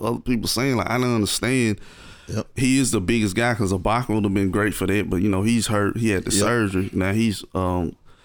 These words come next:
Speaker 2: Mm-hmm.
Speaker 1: basically on the sideline wearing nice outfits.
Speaker 2: Yeah, it looks good, too.
Speaker 1: But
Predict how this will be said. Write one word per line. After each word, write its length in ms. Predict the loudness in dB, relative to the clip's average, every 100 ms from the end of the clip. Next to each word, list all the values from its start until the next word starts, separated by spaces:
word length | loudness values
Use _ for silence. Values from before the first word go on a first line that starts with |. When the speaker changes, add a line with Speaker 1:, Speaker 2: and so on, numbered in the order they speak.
| -14
Speaker 2:
Mm-hmm. 80 | -2
Speaker 1:
basically 300 | 0 0 0
on 40 | 0
the 40 |
sideline 640 | 0 0 2 0 0 0
wearing 380 | 0 2 0 -2 -6 -8 -6
nice 260 | -2 -2 0
outfits. 540 | 0 -2 0 0 0
Speaker 2:
Yeah, 160 | 0 2
it 60 | 0
looks 160 | -2
good, 360 | -2 -2 0 -2
too. 120 | -2
Speaker 1:
But 340 | 2 2 0